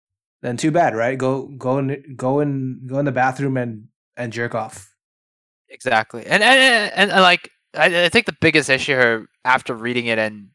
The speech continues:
Speaker 2: talking with you about it, Gavin, it's, like, asking. Asking is, like,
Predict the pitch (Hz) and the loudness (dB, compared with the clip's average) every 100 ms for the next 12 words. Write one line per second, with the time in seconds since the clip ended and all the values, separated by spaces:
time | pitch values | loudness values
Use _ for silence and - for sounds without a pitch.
0 | _ _ _ _ _ _ _ _ - 120 | _ _ _ _ _ _ _ _ 2 2
1 | 120 123 110 101 92 - 98 95 - 107 | 2 -2 -4 -2 -4 0 -2 0 -4 -4
2 | - 110 123 - 98 - 139 - 190 160 | 0 2 2 -2 -6 0 0 0 0 2
3 | 131 127 | 4 2